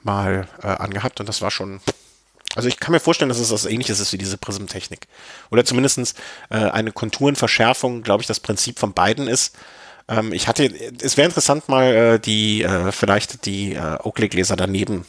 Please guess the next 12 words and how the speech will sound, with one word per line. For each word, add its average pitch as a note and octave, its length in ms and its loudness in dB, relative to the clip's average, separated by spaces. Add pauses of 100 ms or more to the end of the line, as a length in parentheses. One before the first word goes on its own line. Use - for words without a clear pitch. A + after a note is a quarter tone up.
sozusagen F#2+ 500 -4
zu F#2 100 -8
tragen. F#2 240 -6
Ich - 100 -4
weiß A2+ 180 2
nicht, - 100 2
ob - 80 -4
meine G2+ 180 0
Stra-, - 300 -4
ob - 140 -8
meine B2 260 2
Oakley-Brille A2+ 480 -4